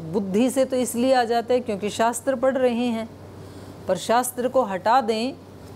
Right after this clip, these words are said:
तो दिन में जो हम कार्य करते हैं प्रैक्टिकली, तो उस समय तो कभी आता ही नहीं है ना मन में कि इसके अतिरिक्त भी कुछ होता,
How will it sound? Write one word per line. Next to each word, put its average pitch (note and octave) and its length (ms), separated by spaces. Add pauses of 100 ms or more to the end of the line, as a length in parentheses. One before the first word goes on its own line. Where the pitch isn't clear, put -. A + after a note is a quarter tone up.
(120)
तो G3+ 60
दिन A3+ 300
में B3+ 180
जो C4 160
हम A3+ 240
कार्य A#3 380
करते A#3+ 400
हैं A3 340 (400)
प्रैक्टिकली, G#3+ 720 (560)
तो F#3+ 80
उस G#3 240
समय B3+ 220
तो C4 100
कभी B3+ 260
आता B3+ 300
ही D4 100
नहीं C4+ 160
है C4+ 60
ना F4 100
मन F4 140
में A#3+ 260 (520)
कि A3 80
इसके B3 380
अतिरिक्त B3 540
भी B3 140
कुछ B3+ 280
होता, F3+ 380